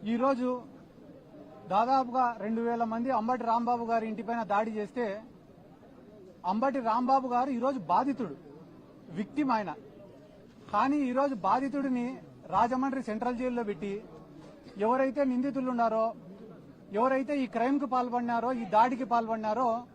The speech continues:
వాళ్ళందరూ స్టేషన్ బెయిల్ తీసుకొని ఇదే గుంటూరులో స్వేచ్ఛగా తిరుగుతున్నారు. అంబటి రాంబాబు గారి పైన దాదాపుగా ముప్పై ఆరు కేసులు పెట్టినారు. అంటే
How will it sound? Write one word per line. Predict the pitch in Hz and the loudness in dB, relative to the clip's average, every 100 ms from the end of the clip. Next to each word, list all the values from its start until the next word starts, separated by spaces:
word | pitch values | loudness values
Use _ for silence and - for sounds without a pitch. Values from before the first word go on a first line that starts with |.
| - - - - | -20 -20 -20 -2
వాళ్ళందరూ | 196 240 247 262 285 | 2 4 4 2 2
స్టేషన్ | - 254 269 269 277 | 0 0 0 0 0
బెయిల్ | 269 254 | 0 -2
తీసుకొని | 247 - 247 269 233 | -4 -2 -2 0 0
ఇదే | 262 269 240 | 0 0 -2
గుంటూరులో | 240 254 233 269 | -2 -2 -2 -2
స్వేచ్ఛగా | 220 240 262 269 254 | 0 -2 0 0 0
తిరుగుతున్నారు. | 233 233 226 214 175 - - - - - - - - - - - - - 180 | -2 -4 -2 -2 -2 -6 -18 -18 -20 -18 -18 -20 -20 -20 -20 -20 -18 -8 0
అంబటి | 226 277 277 | 2 2 2
రాంబాబు | 247 269 285 277 | 0 2 2 2
గారి | 269 262 | 2 0
పైన | 247 277 | -2 -4
దాదాపుగా | 220 233 254 277 254 254 | 0 0 2 0 2 0
ముప్పై | 226 262 254 | 0 0 2
ఆరు | 247 233 | 2 -2
కేసులు | 240 262 269 | -4 -2 -2
పెట్టినారు. | 240 202 226 185 - - - - - - - - 185 | -2 -2 0 -2 -6 -20 -20 -18 -18 -18 -20 -10 -4
అంటే | 220 | 0